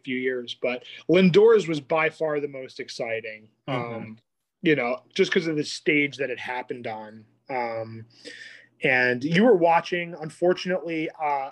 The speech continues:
Speaker 1: I, like you said, I was under the weather, uh, the last several days.
Speaker 2: Yeah.
Speaker 1: Uh, you know, not covid, thankfully. Um, I'm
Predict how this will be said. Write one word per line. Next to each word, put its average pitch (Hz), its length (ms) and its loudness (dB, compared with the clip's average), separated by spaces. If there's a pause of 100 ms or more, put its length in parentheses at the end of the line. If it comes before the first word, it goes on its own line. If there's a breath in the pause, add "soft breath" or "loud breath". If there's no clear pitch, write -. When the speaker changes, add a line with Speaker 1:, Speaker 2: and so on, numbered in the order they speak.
Speaker 1:
I, 156 180 -8
like 156 180 -2 (160)
you 147 160 -10
said, 165 320 4
I 147 100 4
was 143 180 -2
under 143 220 -2
the 131 120 -6
weather, 127 500 -4 (200)
uh, 127 180 0
the 127 100 -6
last 123 320 -4
several 123 280 -2
days. 120 500 -2 (260 loud breath)
Speaker 2:
Yeah. - 140 -10 (100)
Speaker 1:
Uh, 117 300 0 (1000)
you 151 100 -2
know, 120 100 -2
not 139 280 2
covid, 131 400 2
thankfully. 123 800 -2 (160)
Um, 117 260 -4
I'm 120 140 -12